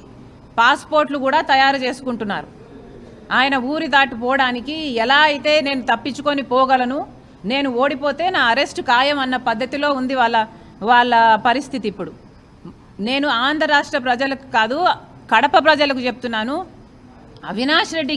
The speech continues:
గెలిస్తే నేరం గెలిచినట్టు, రాజశేఖర్ రెడ్డి బిడ్డ ఓడిపోతే నేరం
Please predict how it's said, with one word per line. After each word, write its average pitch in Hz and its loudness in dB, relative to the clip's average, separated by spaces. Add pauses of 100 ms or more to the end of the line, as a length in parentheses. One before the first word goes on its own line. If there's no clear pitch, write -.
గెలిస్తే 277 0
నేరం 269 0
గెలిచినట్టు, 208 -8 (720)
రాజశేఖర్ 311 2
రెడ్డి 294 0
బిడ్డ 285 0 (160)
ఓడిపోతే 269 0 (1120)
నేరం 277 0